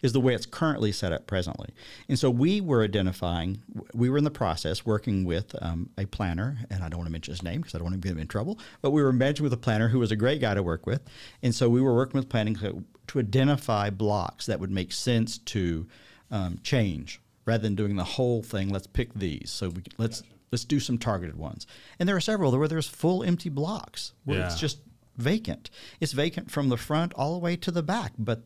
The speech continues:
Speaker 1: the back half isn't zoned right.
Speaker 2: Right.
Speaker 1: So let's, let's pick some spots. Let's get some development building, and then we can let people see that this is a good thing. This is doing great things for our community, because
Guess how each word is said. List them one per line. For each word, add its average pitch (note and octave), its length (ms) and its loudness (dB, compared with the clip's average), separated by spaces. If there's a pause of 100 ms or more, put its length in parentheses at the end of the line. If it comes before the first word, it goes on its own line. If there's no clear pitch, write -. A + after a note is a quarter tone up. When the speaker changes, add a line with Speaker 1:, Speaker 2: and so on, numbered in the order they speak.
(120)
Speaker 1:
the A2+ 100 -2
back C3+ 260 -2
half D3 220 -2
isn't D#3+ 260 -4
zoned F3 260 2
right. - 320 -6 (200)
Speaker 2:
Right. F2+ 320 0
Speaker 1:
So C3 340 0
let's, D3 380 -2
let's F3+ 220 -2
pick - 340 -4
some D#3 200 0
spots. - 520 -2 (260)
Let's - 120 -4
get - 140 -2
some C3 220 2
development A2+ 600 2
building, F2+ 500 -2 (360)
and A2+ 160 2
then G#2+ 100 2
we G2+ 100 -4
can F#2+ 340 -4 (160)
let B2+ 160 0
people B2+ 280 -2
see G#2 260 0
that G2 220 -10
this - 160 -4
is A#2+ 120 -2
a G2+ 40 0
good - 360 -2
thing. - 320 -10 (140)
This B2+ 160 -4
is A2+ 100 -2
doing A#2+ 300 2
great A2 280 0
things A#2 220 0
for G#2+ 120 0
our G2 120 2
community, C3 420 -2
because A2+ 400 0